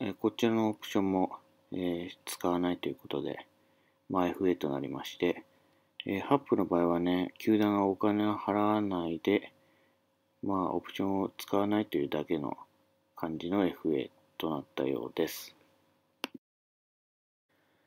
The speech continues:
えー、ブリュワーズのライアン・ブラウンもですね、エフエーになったということで、まあ、ずっとね、ブリュワーズで長いこと、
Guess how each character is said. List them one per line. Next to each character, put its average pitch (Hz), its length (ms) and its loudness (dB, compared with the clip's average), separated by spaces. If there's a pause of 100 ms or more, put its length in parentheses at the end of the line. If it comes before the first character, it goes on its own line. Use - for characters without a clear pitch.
(240)
え 104 140 0
ー、 101 40 -2
ブ 113 140 2
リ 110 60 4
ュ 107 60 4
ワ 92 160 2
ー - 20 -2
ズ 82 120 -6
の 80 160 -4
ラ 90 180 0
イ 95 40 0
ア 95 80 -2
ン・ 98 100 -4
ブ 98 60 -2
ラ 98 120 0
ウ 95 80 -2
ン 82 60 -6
も 76 120 -10
で - 80 -16
す - 120 -12
ね、 92 200 -2
エ - 20 -4
フ 90 240 -2
エ 87 80 2
ー - 20 -4
に 76 200 -6
な 78 140 -4
っ - 40 -20 (220)
た - 240 -8 (160)
と 78 80 -2
い 78 60 0
う 76 40 -4
こ - 140 -10
と 78 160 -6
で、 - 160 -6 (1160)
ま 95 100 -6
あ、 92 40 -6
ず 90 140 -6
っ 87 100 -6
と 95 140 -4
ね、 98 260 -2
ブ 95 140 -2
リ 98 80 0
ュ - 20 2
ワ 87 160 2
ー - 40 -4
ズ - 140 -12
で 76 140 -6
長 85 260 0
い 85 60 -2
こ - 140 -8
と、 - 240 -2